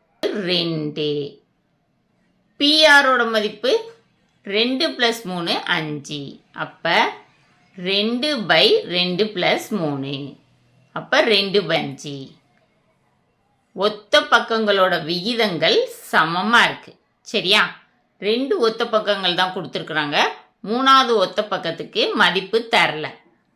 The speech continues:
அப்படின்னா பொதுவான கோணம் ஒன்று இருக்கு. எந்த கோணம் பொதுவா இருக்குப்பா?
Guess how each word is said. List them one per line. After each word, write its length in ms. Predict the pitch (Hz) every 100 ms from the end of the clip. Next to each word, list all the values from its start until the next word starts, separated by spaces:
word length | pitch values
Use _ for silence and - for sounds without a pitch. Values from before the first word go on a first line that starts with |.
| _ 170
அப்படின்னா 480 | - 202 175 147 156 214 427 - _ _ _ _ 208
பொதுவான 580 | 220 247 285 277 285 - -
கோணம் 380 | 220 240 294 262 208
ஒன்று 160 | 170 151
இருக்கு. 220 | - - _ _ _ _ _ - 202
எந்த 140 | 220 240
கோணம் 280 | 233 220 220
பொதுவா 240 | 196 208 208
இருக்குப்பா? 400 | 185 180 220